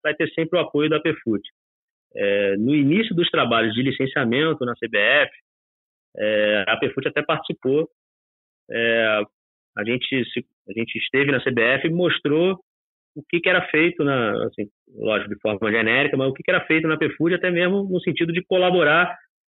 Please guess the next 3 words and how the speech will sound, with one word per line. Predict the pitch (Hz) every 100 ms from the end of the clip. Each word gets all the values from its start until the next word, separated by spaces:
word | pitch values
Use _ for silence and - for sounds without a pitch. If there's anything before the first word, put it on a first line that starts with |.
| _ _ _
com, | 156 160 156 151 143 131 -
com, | 143 139 120 120 117 101 147 110
é, | 110 107 107 107